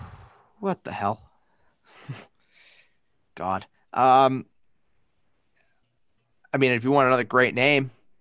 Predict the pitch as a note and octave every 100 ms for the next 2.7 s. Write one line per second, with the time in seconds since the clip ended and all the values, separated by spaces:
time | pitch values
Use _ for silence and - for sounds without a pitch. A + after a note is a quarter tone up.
0 | _ _ - A2+ A#2+ A#2 A2+ A2+ C3 A2+
1 | A#2 - - _ _ _ - A2 G2+ G2+
2 | - - A2+ - A2 A2+ D#3